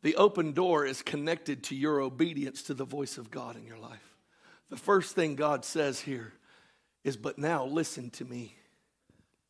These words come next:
Church, in this hour, if we're gonna step into what God has for us,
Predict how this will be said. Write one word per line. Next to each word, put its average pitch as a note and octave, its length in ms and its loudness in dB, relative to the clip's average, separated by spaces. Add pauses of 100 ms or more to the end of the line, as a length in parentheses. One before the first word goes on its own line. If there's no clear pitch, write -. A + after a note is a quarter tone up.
(1500)
Church, E3 360 6
in D3+ 120 2
this D3+ 180 0
hour, D3+ 260 6
if C#3+ 100 -2
we're D#3 120 0
gonna C3 160 -2
step D3 320 2
into C#3+ 180 0
what C3 220 -4
God D3 180 4
has D3 380 0
for D3 240 -2
us, D#3+ 320 -8